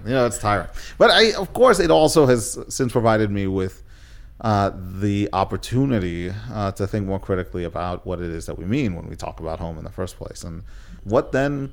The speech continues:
is home for people who are denied access, uh, who are shut out of home, uh, who are deported from their homes, who are forced to flee their homes? These are all very much on my mind,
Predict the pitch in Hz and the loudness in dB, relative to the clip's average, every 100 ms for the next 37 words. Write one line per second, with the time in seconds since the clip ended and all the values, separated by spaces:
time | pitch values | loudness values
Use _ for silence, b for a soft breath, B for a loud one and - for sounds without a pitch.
0 | - - 113 123 123 127 156 135 127 131 | -10 -8 -4 -2 -2 -4 -4 -4 0 0
1 | 117 123 180 - - - - - - 92 | 0 -4 -4 -8 -12 -14 -14 -14 -12 -10
2 | 92 98 101 101 - - - 98 - - | -8 -4 -4 -4 -8 -10 -4 -4 -4 -6
3 | 139 113 - - 80 80 80 82 - B | -4 -6 -12 -16 -16 -14 -14 -14 -16 B
4 | B B B 92 90 107 120 117 117 127 | B B B -8 -4 2 2 2 0 0
5 | 143 110 90 78 78 80 78 85 - 98 | 0 -2 -6 -12 -14 -14 -14 -16 -10 -4
6 | 101 117 110 - 104 135 123 98 95 82 | -4 -2 -4 -4 -6 -6 -4 -6 -6 -10
7 | 82 - - - b b b - 165 180 | -12 -16 -18 -20 b b b 0 6 6
8 | 147 147 160 156 147 143 131 69 113 123 | 8 8 8 6 4 2 -2 -2 4 4
9 | 123 117 104 - 80 80 78 62 60 - | 4 0 -2 -6 -8 -8 -12 -14 -14 -16
10 | - | -16